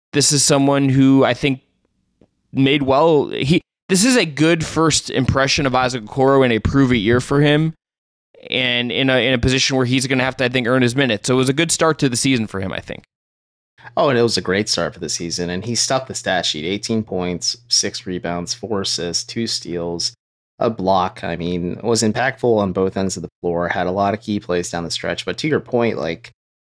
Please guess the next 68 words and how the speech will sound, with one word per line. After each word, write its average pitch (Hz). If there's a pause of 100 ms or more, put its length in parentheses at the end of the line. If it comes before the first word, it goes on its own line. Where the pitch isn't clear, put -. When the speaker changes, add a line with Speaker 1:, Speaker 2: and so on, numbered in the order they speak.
(340)
Speaker 2:
really 160
benefited, 120
one, 101
from 98
the 95
Cavs 90
playing 90
faster 90
and 92
was 87
able 85
to 87
get 82
out 80
in 87
movement 87
and -
transition 85
and 92
get, 92
like, 85
easy 87
looks -
at -
the 104
bucket, 127
whatever 98
those, 92
a 85
dunk 123 (220)
that 135
he 110
had, 110
or 98
he 98
was 92
four 107
or 95
five 107
from 98
the 90
free 110
throw 110
line. 110
So 104
he's, 95
again, 104
using 98
his 95
physicality 95
to 110
draw 90
fouls 92
and 90
contact 90
and 95
get -
to -
the 87
line 90
and 87
make 87
them 92
at 87
a 90
reliable 80
clip. 120
But 98